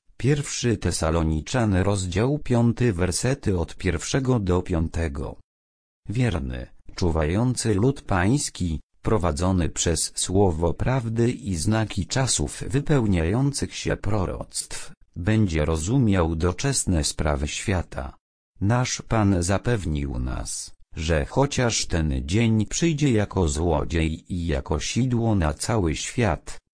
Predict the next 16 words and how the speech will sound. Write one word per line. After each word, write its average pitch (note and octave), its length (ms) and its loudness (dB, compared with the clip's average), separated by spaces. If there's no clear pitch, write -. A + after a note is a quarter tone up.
to C#3+ 140 2
jednak F#2 640 0
w - 60 -6
taki G2 380 -4
sposób - 640 0
nie D3+ 180 4
zaskoczy B2 720 0
on A2+ 260 4
dzieci F#2+ 440 -2
bożych, D#2 720 -2
żyjących F2+ 760 0
w - 80 -14
harmonii F#2 680 2
ze D#2 260 0
swymi E2+ 440 2
przywilejami. G2 1040 2